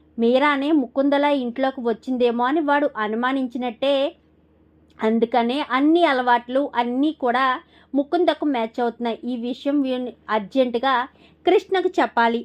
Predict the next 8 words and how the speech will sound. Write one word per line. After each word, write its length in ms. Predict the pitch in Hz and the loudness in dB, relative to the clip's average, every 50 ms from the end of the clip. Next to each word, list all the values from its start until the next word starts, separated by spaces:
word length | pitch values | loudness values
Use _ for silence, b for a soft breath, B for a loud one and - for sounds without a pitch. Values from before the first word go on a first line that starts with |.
| - | -2
అని 160 | - - 392 | 0 0 0
చెప్పి 320 | 381 - 285 - - 247 247 240 | 2 0 -2 -2 -2 -6 -4 -4
వెంటనే 460 | 226 220 240 233 226 220 247 254 285 320 339 | -2 0 0 -2 0 -2 -4 -2 -2 -2 -2
పరిమళ 360 | - 277 240 233 233 277 277 | 0 -2 -2 0 -2 -2 -2
అయితే 240 | 262 240 214 - 254 269 | -2 -2 -2 -4 -6 -6
కృష్ణకు 460 | - 349 302 294 - 247 226 233 - - | -4 -6 -6 -6 -6 -8 -10 -10 -8 -4
ఫోన్ 200 | 339 330 302 269 | -2 -2 -2 -2
చేస్తుంది. 460 | 233 254 247 240 - 247 233 233 233 | -2 -4 -4 -4 -4 -4 -4 -2 -4